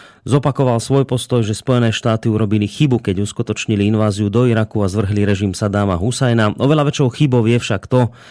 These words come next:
že, e, podľa Trumpa odtiaľ rýchlo odišli. Ďalší z jeho akoby sľubov je ten, že v boji proti I S by U S A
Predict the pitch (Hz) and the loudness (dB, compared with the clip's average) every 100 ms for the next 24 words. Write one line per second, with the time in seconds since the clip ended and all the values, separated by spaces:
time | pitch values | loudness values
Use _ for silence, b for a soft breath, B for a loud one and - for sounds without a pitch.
0 | B B B - 92 107 104 98 98 98 | B B B -8 0 2 2 0 -2 -6
1 | 90 107 104 101 107 110 104 104 71 113 | -2 -2 0 0 2 0 2 -2 0 -2
2 | - 113 98 87 69 95 101 - 98 117 | -2 0 0 -2 -4 -2 -2 -2 0 2
3 | 143 - 120 110 120 127 131 117 120 - | 0 0 0 2 2 0 0 0 0 -4
4 | 113 120 120 123 110 - 139 139 135 117 | 0 2 0 -2 -4 -2 -2 2 2 2
5 | 107 - 123 113 110 95 113 113 113 110 | 0 0 0 0 -2 0 0 0 0 -4
6 | 117 - 120 120 110 - - B B B | -2 0 2 4 0 -6 -20 B B B
7 | B B B 92 90 110 123 120 120 - | B B B -4 0 0 2 2 2 2
8 | 117 113 107 - | 2 2 2 0